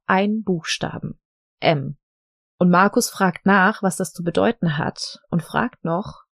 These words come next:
M wie Mahmoud, der Reiseführer? Aber darauf gibt Magdalena schon keine Antwort mehr. Denn Mahmoud schien scheinbar das Handy gehalten zu haben und dreht nun die Kamera von Magdalena weg zu sich selbst.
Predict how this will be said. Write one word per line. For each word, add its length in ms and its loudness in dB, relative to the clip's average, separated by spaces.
M 460 0
wie 160 4
Mahmoud, 640 0
der 120 0
Reiseführer? 720 0
Aber 180 2
darauf 420 2
gibt 220 -4
Magdalena 580 2
schon 160 0
keine 260 2
Antwort 440 -4
mehr. 240 -4
Denn 360 2
Mahmoud 800 0
schien 520 0
scheinbar 540 0
das 200 -4
Handy 300 2
gehalten 480 -2
zu 220 -8
haben 560 0
und 280 2
dreht 420 2
nun 300 4
die 80 2
Kamera 720 0
von 140 2
Magdalena 720 4
weg 280 2
zu 220 0
sich 260 0
selbst. 680 -2